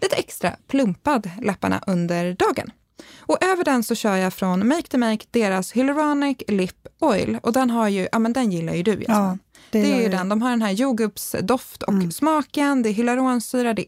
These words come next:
Speaker 1: är E-vitamin och det är C-vitamin.
Speaker 2: Mm.
Speaker 1: Och sen känner jag att jag är good to go.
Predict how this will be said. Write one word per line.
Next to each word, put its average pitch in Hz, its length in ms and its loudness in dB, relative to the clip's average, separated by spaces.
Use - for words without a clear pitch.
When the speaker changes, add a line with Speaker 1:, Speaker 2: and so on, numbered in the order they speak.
Speaker 1:
är 262 100 2
E-vitamin 240 540 0
och - 120 0
det 311 80 2
är 262 60 2
C-vitamin. 214 500 0
Speaker 2:
Mm. 214 240 4
Speaker 1:
Och 302 80 -4
sen 302 240 0
känner 320 280 0
jag 247 160 2
att 220 140 -4
jag 220 160 0
är 269 120 0
good 277 240 -2
to - 100 -10
go. 392 240 -2